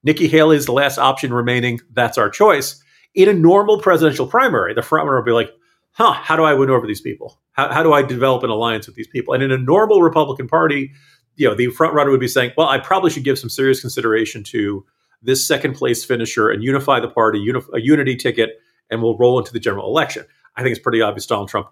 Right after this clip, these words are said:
doesn't, is, is not very, extremely unlikely to do that. He says he doesn't wanna do that. I,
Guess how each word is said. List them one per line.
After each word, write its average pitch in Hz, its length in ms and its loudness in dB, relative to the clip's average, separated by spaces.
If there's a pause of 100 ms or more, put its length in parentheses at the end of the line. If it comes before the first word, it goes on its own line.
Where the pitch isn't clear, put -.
doesn't, - 280 -2
is, 135 120 -2
is 151 160 2
not 180 280 0
very, 190 120 6
extremely 226 360 2
unlikely 156 380 2
to 135 100 4
do 117 180 2
that. 110 220 0
He 135 120 -4
says 131 180 2
he 131 60 0
doesn't 110 220 -2
wanna 101 180 -4
do 101 160 -4
that. 98 280 -6 (540)
I, - 280 -14